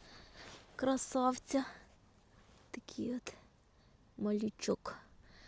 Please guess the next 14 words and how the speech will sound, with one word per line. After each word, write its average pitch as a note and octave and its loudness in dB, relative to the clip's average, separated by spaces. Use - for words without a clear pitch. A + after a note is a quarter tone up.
Але C4+ 6
класний. G#3+ 4
Що - 4
я G4 10
хотіла D4 6
вам B3 2
сказати? - -2
Десятого C#4 6
листопада D#4+ 4
у G#3 4
мене B3+ 0
днюха. F3+ 0
І A3+ 2
давно E4+ 8